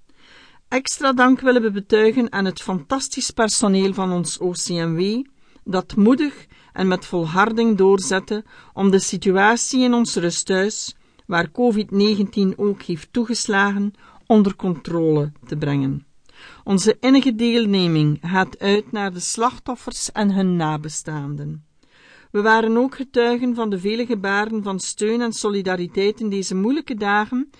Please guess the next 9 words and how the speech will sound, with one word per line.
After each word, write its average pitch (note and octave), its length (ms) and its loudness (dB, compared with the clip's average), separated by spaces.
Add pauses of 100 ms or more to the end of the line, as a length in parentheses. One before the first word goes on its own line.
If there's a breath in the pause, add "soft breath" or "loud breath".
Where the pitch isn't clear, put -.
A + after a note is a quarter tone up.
(300 loud breath)
van G3+ 160 -2
de F#3 100 -4
inwoners A3 640 0
van F#3 260 -4
Berchem. D3 600 -8 (260)
We F3 200 -6
danken G#3 440 2
jullie D3 260 -2
daarvoor. C3+ 600 -12